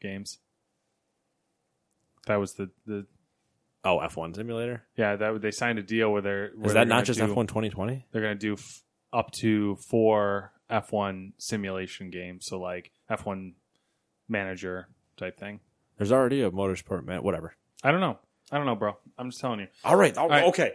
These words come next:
Speaker 2: All
Speaker 1: The
Speaker 2: right.
Speaker 1: next story
Speaker 2: Okay.
Speaker 1: I'm gonna skip.
Speaker 2: All right. Okay. All right.
Speaker 1: Uh,
Speaker 2: Okay.
Speaker 1: it's been confirmed Horiz-, Horizon Zero Dawn's coming to the P C. That's all you need to know.
Speaker 2: Yep.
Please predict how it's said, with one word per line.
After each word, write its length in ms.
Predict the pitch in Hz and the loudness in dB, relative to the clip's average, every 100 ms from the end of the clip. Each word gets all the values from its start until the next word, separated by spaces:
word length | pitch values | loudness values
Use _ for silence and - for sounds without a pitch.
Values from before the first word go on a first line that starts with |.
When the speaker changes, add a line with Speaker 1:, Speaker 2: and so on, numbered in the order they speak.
| - | 6
Speaker 2:
All 80 | |
Speaker 1:
The 80 | 151 | 8
Speaker 2:
right. 60 | 165 | 8
Speaker 1:
next 160 | 185 - | 6 4
story 340 | 180 175 170 | 6 6 6
Speaker 2:
Okay. 140 | 160 - _ _ | 2 -2 _ _
Speaker 1:
I'm 100 | 135 139 | 2 4
gonna 160 | 135 | 2
skip. 380 | - - 147 143 147 | -2 2 2 4 0
Speaker 2:
All 120 | 139 | 2
right. 160 | 139 131 | 2 2
Okay. 300 | 123 - 98 - _ _ _ | -2 -2 -4 -6 _ _ _
All 140 | - 120 | -18 -14
right. 180 | 135 180 - _ - | -12 -12 -16 _ 0
Speaker 1:
Uh, 280 | 131 127 123 | 4 6 4
Speaker 2:
Okay. 160 | - | 4
Speaker 1:
it's 120 | 147 | 6
been 160 | 165 156 | 6 6
confirmed 480 | 156 147 151 143 131 | 4 0 2 2 2
Horiz-, 400 | 143 135 127 - | 2 4 2 -2
Horizon 380 | - 139 135 123 | 0 4 4 2
Zero 180 | 123 127 | -4 -2
Dawn's 240 | 120 117 | -2 -2
coming 220 | - 113 107 | -4 -6 -6
to 80 | |
the 40 | 101 | -8
P 140 | 104 | -10
C. 200 | - 95 | -10 -12
That's 180 | 90 - | -12 -8
all 100 | 101 | -8
you 80 | 92 | -8
need 60 | |
to 60 | 92 | -12
know. 120 | 87 90 _ _ _ _ _ _ | -16 -20 _ _ _ _ _ _
Speaker 2:
Yep. 180 | 180 | 6